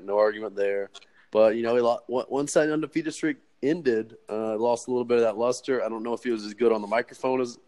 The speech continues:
as the guys we named, um, or scene, I guess, is The Undertaker. He didn't talk much. Um, and now it's, it's p-,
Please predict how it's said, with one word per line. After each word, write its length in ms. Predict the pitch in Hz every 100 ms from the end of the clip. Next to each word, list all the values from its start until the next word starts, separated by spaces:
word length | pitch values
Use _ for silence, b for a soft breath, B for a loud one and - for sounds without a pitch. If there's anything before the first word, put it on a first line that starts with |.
| 117
as 120 | 117
the 100 | 123
guys 240 | 123 120
we 120 | 120
named, 380 | 123 123 123 123 - _ _ _ -
um, 500 | 104 107 104 107 104
or 160 | 107 110 - _ _ -
scene, 220 | - 107
I 100 | 101
guess, 220 | 104 101
is 80 | 92
The 80 | 104
Undertaker. 420 | 110 101 95 92
He 80 | 107
didn't 180 | 98
talk 240 | 90 92 82
much. 360 | 92 90 - _ _ _ _ 101
Um, 440 | 101 104 104 104
and 120 | 104
now 580 | 104 107 123 123 110 98 - _ _ -
it's, 160 | 101
it's 300 | 95 - -
p-, 160 | - -